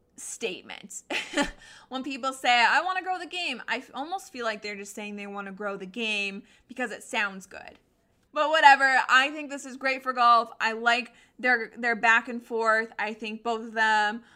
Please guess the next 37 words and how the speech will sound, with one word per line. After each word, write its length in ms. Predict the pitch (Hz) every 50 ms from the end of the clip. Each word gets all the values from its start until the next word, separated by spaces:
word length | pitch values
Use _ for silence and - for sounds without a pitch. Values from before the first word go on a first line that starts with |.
| _ _ _ _ _ _ _ _ -
are 180 | 233 226 226
embracing 680 | 214 214 214 - 214 240 262 277 277 262 - 311 269 262
it, 260 | 269 269 269 254 208 - -
obviously, 880 | 220 247 247 226 262 254 254 254 - - 240 247 247 240 240 240 240 214 233 -
for 640 | - 247 233 220 214 208 208 208 202 202 202 202 202 - _ _ _ _ _ _
the 360 | 233 240 240 226 214 208 202 - -
extra 540 | - 240 240 - - 240 226 220 214 208 -
money 380 | 202 226 240 269 285 302 285 285
that 160 | 277 269 269
they're 100 | 269 262
going 260 | 254 262 254 254 254 254
to 40 | 254
be 100 | 254 240
getting 380 | 240 247 240 240 240 240 233
at 180 | - 190 220 -
the 140 | 220 226 233
end 180 | 254 254 240
of 120 | 247 226 220
this. 360 | 247 240 233 233 240 240 -
So 100 | - 226
I, 500 | 220 214 196 - 269 302 302 226 262 269
I 40 | 285
think 200 | 302 320 254 262
it's 120 | 254 -
great, 440 | - - 226 220 220 214 208 185 -
and 420 | - 214 214 214 208 208 208 202
they 220 | 202 - 214 202 208
should 180 | - 226 196
definitely 640 | 202 190 196 196 - 190 190 185 185 185 190 185 - -
keep 180 | - - - -
it 80 | -
up. 180 | - - - - _ _ _ _ _ _ _ _ _ _ _ _ _ _ _ _ _ _ _ _ _ _
<laughs> 40 | -
Okay. 320 | - - - - - - - - - _ _ _ _ _ _ _ _ _ _ _ _ - - - - - _ _ -
So 80 | 294 311
this 120 | 359 -
is 60 | -